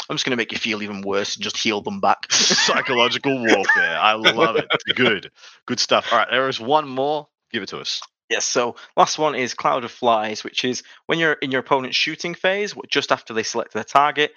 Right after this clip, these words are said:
Speaker 1: um, your Death Guard, one Death Guard unit from your army that was selected as the attacks gets the stealth ability until the end of the phase. So it's one command point, give a unit minus one to be hit in the shooting phase. Um, so I both have an issue with the stratagem and like this stratagem.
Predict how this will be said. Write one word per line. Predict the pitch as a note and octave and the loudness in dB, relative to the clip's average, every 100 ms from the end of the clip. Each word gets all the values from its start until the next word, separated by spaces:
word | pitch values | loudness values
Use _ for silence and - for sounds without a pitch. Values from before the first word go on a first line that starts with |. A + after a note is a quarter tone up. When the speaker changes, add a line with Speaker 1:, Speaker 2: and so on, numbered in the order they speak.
| - - _ | -14 -20 _
Speaker 1:
um, | A2+ A2 G#2+ _ | -2 -2 -6 _
your | B2+ C#3 C3+ | 2 2 2
Death | C3+ C3+ - | 0 -2 -2
Guard, | B2+ B2+ C3+ C3 | -2 -2 -4 0
one | C3 | 0
Death | C3 - | 0 -2
Guard | A2 | -2
unit | A2+ - | -4 -8
from | A2+ | -4
your | A2+ | -2
army | A2+ G2+ | -2 -2
that | |
was | C#2+ - | -6 -6
selected | - - G#2+ | -6 -6 -10
as | G#2 | -8
the | G#2 D#2 _ - - | -10 -12 _ -12 -10
attacks | - D3+ - - | 0 0 0 -6
gets | - - | -6 -8
the | - G#2 | -10 -4
stealth | - E3 - | 0 0 -2
ability | A2+ A2+ G#2+ A2 G#2+ | -6 -6 -6 -8 -6
until | G#2 G#2 G2+ | -8 -8 -8
the | G2 | -8
end | F#2+ | -8
of | F2+ | -12
the | |
phase. | - E2 F#2+ | -6 -6 -4
So | - G#2+ - - | -4 -4 -6 -6
it's | - - | -4 -2
one | G2+ | -2
command | F3 A#2+ A#2 A2 | 0 -2 -2 -2
point, | F2+ G#2+ G#2+ _ - | -2 -2 -6 _ -2
give | C3+ | 0
a | A2+ | 0
unit | A2 G#2 | -4 -4
minus | G#2 G#2 G2+ - | -2 -2 -2 -6
one | G2 | -10
to | G2 | -8
be | F#2+ | -8
hit | - | -8
in | G2 | -6
the | |
shooting | F#2 G2+ - G#2+ | -6 -6 -10 -14
phase. | A#2 - - - _ _ _ B2 | -8 -8 -8 -12 _ _ _ 0
Um, | C3 B2+ _ _ _ _ _ _ _ _ | 0 -4 _ _ _ _ _ _ _ _
so | - D3 A#2+ - _ _ - | 0 2 0 -8 _ _ 2
I | D3+ | 2
both | E3 E3+ - _ _ - _ | 2 -2 -4 _ _ -20 _
have | - C3 A#2 | 4 4 4
an | A2+ | -2
issue | B2 - D#3+ | 0 -2 -2
with | E3 | -4
the | E3 | -4
stratagem | - F#3 E3+ G3 - | 0 0 2 0 -2
and | A#2+ | -2
like | E3+ G#3 - | 0 0 -2
this | - | -6
stratagem. | - - - - | -4 -4 -4 -8